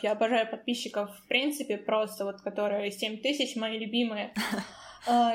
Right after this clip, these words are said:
Speaker 1: я обожаю подписчиков рассылки, которые реально терпят меня. <laughs> Я просто не понимаю, как это вообще возможно. Они меня очень сильно вдохновляют, говоря о проектах. Я всегда с ними консультируюсь о каких-то моментах. То есть я спрашиваю: «Ну чё, ребят, будем делать проект?» Они такие: «Да!»
Speaker 2: М.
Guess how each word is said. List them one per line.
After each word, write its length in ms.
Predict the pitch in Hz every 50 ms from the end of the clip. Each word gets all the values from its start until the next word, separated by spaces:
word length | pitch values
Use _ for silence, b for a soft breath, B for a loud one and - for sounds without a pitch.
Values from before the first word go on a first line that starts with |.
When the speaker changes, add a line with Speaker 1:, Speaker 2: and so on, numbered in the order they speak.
| 226
Speaker 1:
я 140 | 233 240 240
обожаю 360 | 233 240 254 254 262 247 247 247
подписчиков 560 | - - - 254 254 240 - 240 226 220 -
рассылки, 520 | 220 220 220 - - 262 285 285 285 262
которые 720 | - - 214 208 220 214 220 220 214 214 214 214 214 208 202 - - _ _ _ _ -
реально 420 | 285 269 262 277 277 262 247 -
терпят 480 | - - 247 262 285 277 - 262 - -
меня. 280 | 247 233 220 220 220 262 269 - -
<laughs> 120 | - -
Я 140 | 370 302 262
просто 440 | 269 - 277 254 285 330 - - 277
не 120 | 240 220
понимаю, 520 | 220 233 220 226 226 226 233 233 226 214 214 -
как 160 | 214 - -
это 140 | 196 196 202
вообще 260 | 196 202 202 - 202 202
возможно. 600 | 208 214 214 254 254 277 320 359 311 294 254 294 285 B B B B -
Они 220 | - 240 254 285
меня 220 | 311 320 294 285 277
очень 280 | 277 294 294 294 277
сильно 220 | 269 - 262 254 247 247
вдохновляют, 840 | 233 233 - 247 247 240 233 233 233 240 240 226 220 220 - - - -
говоря 460 | 240 208 226 220 233 233 240 247 226 -
о 120 | 233 233
проектах. 800 | - - - 233 226 226 240 277 294 - - 247 240 226 214 - -
Я 200 | 240 233 240 240
всегда 380 | 240 - 269 247 240 277 262
с 100 | 262 269
ними 160 | 277 262 247 240
консультируюсь 760 | 240 240 240 - - 240 233 - 254 262 269 254 254 - -
о 20 | 240
каких-то 420 | - 226 - 240 240 - - 233
моментах. 760 | 233 233 226 226 226 226 226 214 - 220 208 208 214 202 190
То 60 | 233 226
есть 200 | 220 220 220 -
я 60 | 220
спрашиваю: 500 | 220 - - 226 226 220 196 - 240 240
«Ну 40 | 240
чё, 100 | - 294
ребят, 360 | 285 269 247 247 240 220 214
будем 240 | 226 277 277 320 311
делать 300 | 285 269 254 247 240 240 -
проект?» 320 | 233 226 220 214 220 -
Они 80 | 202 202
такие: 200 | 190 - 214 214
«Да!» 500 | 202 254 302 349 359 359 339 320 277 233
Speaker 2:
М. 320 | 196 202 196 190 190 185